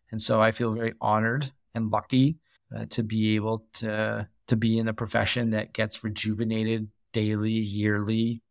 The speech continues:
with the smiles and the laughter and the joy that kids bring to this world. And so, yeah, it's something I'm very, you know, I, I, I, I lose sight of sometimes in my, my, my world is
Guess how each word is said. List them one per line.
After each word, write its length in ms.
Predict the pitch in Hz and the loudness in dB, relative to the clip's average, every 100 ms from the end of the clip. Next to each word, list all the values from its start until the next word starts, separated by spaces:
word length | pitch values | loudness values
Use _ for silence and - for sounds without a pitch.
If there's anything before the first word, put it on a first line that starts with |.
| _ | _
with 340 | 117 117 110 - | -2 -2 -2 -6
the 180 | 120 104 | -6 -2
smiles 720 | - 117 107 104 104 107 104 | 0 2 2 0 0 0 -2
and 100 | 107 | -2
the 60 | 104 | 0
laughter 580 | 104 101 - 104 104 107 | 0 0 0 -2 0 -4
and 320 | 107 104 98 _ _ _ - | -4 -8 -10 _ _ _ -8
the 60 | |
joy 380 | 104 110 107 104 | 0 2 4 2
that 140 | 101 - | -2 -4
kids 220 | 107 - | -6 -4
bring 300 | - 107 107 | -4 -2 -2
to 100 | 107 | -2
this 180 | 101 - | -2 0
world. 340 | 110 104 101 | 0 0 -2
And 280 | 104 104 101 | -6 -6 -6
so, 440 | 98 104 101 101 98 _ _ | -4 -2 0 -4 -8 _ _
yeah, 240 | 110 110 107 | 0 2 4
it's 200 | 120 - | 2 -2
something 320 | 117 110 113 | -2 -2 -2
I'm 180 | 113 107 | -2 0
very, 520 | 107 117 113 110 107 _ _ - | 2 2 2 0 -4 _ _ -12
you 60 | 101 | -8
know, 60 | |
I, 200 | 101 107 - | -6 -6 -4
I, 300 | 107 104 87 - | -6 -6 -8 -6
I, 100 | 110 - | -6 -2
I 60 | 131 | -2
lose 260 | 120 123 | 2 4
sight 280 | - 117 113 | 6 4 4
of 140 | 131 127 | 2 2
sometimes 560 | 139 131 143 151 156 | 2 4 6 6 4
in 80 | 135 | 4
my, 180 | 131 135 131 | 4 4 2
my, 180 | 131 123 | 2 2
my 180 | 120 123 | 4 2
world 340 | 120 120 120 | 4 4 6
is 360 | 120 117 - | 4 4 2